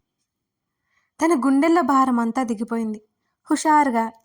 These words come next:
ఇంటి బాట పట్టింది ఆమె. జానుని తలచుకుంటూ తల పట్టుకున్నాడు దేవ్.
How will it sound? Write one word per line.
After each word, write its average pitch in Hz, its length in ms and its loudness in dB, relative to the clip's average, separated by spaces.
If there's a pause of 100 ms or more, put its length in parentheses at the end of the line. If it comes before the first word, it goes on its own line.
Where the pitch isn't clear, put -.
ఇంటి 226 220 -2
బాట 220 220 -6
పట్టింది 202 560 -8
ఆమె. 220 280 -6 (1600)
జానుని 302 540 0
తలచుకుంటూ 247 640 -4
తల 247 260 -4
పట్టుకున్నాడు 233 560 -4
దేవ్. 220 280 -6